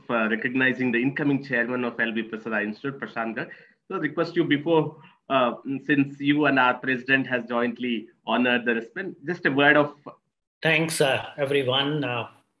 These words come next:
Speaker 2: uh, it is my pleasure to really, uh, honor Doctor Namrata Sharma, uh, professor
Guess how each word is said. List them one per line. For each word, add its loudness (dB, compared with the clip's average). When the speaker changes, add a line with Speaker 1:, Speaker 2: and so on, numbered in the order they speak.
Speaker 2:
uh, -8
it 2
is 2
my 2
pleasure 2
to 0
really, 0
uh, -18
honor 2
Doctor -6
Namrata -2
Sharma, 0
uh, -2
professor 2